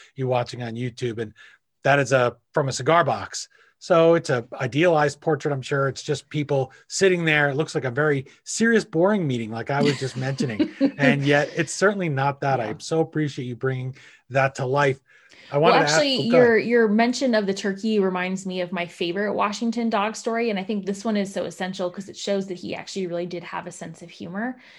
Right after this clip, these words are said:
Speaker 2: So Washington also was a dog lover, and he had all different kinds of breeds. But his favorite dog was apparently a very large hound named Vulcan. And Vulcan, apparently one day they were sitting down to the afternoon dinner, and Martha had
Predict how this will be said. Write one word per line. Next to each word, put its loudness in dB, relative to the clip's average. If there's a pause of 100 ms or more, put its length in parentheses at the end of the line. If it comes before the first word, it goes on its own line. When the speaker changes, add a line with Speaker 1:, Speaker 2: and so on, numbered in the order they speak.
(200)
Speaker 2:
So 0
Washington -2
also -4
was -8
a -12
dog -12
lover, -6
and -4
he -8
had -4
all 0
different -6
kinds -10
of -20
breeds. -14 (340)
But -6
his -8
favorite 0
dog -6
was -10
apparently -10
a -12
very -4
large -2
hound -12
named -12
Vulcan. -14 (420)
And -2 (120)
Vulcan, 0
apparently -2
one -6
day -2
they 0
were -4
sitting -2
down -6
to -10
the -4
afternoon -10
dinner, 2 (340)
and -2
Martha -4
had -2